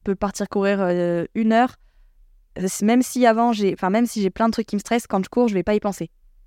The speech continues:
Ça va, euh, ou alors j'y pense, mais j'ai l'impression que je trouve des solutions. Du coup, ça arrive à m'apaiser. Ou pareil, quand je fais, alors quand je fais du crossfit, en général, je pense pas.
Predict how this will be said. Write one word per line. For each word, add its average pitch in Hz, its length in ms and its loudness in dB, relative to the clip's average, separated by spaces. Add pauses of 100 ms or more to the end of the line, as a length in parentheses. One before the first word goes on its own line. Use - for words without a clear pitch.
(1000)
Ça - 180 -4
va, 185 500 2
euh, - 60 -4
ou 208 120 0
alors 214 220 4
j'y 214 140 -2
pense, 294 300 0
mais 214 160 0 (520)
j'ai 190 120 -4
l'impression 226 240 2
que 247 40 4
je - 60 -10
trouve 262 140 0
des 240 80 4
solutions. 220 420 -2 (720)
Du 180 120 -6
coup, 175 200 -10 (540)
ça 196 240 -2
arrive 214 200 0
à 220 60 4
m'apaiser. 196 480 -2 (120)
Ou 208 100 -6
pareil, 233 320 2
quand 196 160 -2
je - 60 -10
fais, 190 240 0
alors 190 180 0
quand 196 80 -4
je 180 80 -8
fais 208 80 0
du 190 100 -4
crossfit, 208 300 -4 (100)
en 190 80 2
général, 196 220 0
je 180 100 -2
pense 170 280 -6
pas. 165 160 0